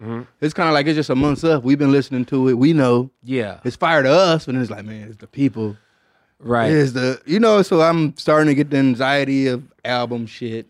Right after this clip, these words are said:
Speaker 2: which is, which has plagued my life, if we
Speaker 1: Yeah.
Speaker 2: really wanna know.
Speaker 1: The thing with doing specials is that by the time you're doing a special, you've done a show so much without a camera crew in there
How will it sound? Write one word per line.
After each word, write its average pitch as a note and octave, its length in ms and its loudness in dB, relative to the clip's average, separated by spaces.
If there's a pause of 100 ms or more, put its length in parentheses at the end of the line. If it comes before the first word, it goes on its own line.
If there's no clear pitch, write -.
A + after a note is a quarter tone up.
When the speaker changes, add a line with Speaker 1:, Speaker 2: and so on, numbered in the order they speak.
(160)
Speaker 2:
which A#2+ 220 -6
is, B2 220 -6
which B2+ 240 -4
has A2+ 180 -16
plagued C3+ 280 -4
my A#2+ 100 -8
life, A#2 300 -14
if G#2+ 100 -14
we A#2 220 -6
Speaker 1:
Yeah. A2+ 60 -8
Speaker 2:
really B2 120 -4
wanna G2+ 240 -12
know. A2 220 -14 (800)
Speaker 1:
The A#2 100 -4
thing F3 280 0
with C3+ 280 -2
doing C3+ 240 -2
specials B2 720 -6 (680)
is A2+ 240 -6
that G#2+ 360 -6 (760)
by G#2+ 140 -6
the G#2 80 -10
time A#2+ 240 -6
you're A2+ 80 -6
doing A2+ 300 -4
a A#2 40 -8
special, B2 380 -6
you've G#2 220 -14
done G#2+ 200 -6
a G2+ 40 -8
show A#2 300 -8
so A2+ 220 -8
much A#2 460 -6 (760)
without G#2+ 560 -8 (1120)
a G#2 100 -8
camera B2+ 340 -6
crew C3+ 260 -4
in C3 100 0
there C#3 320 -2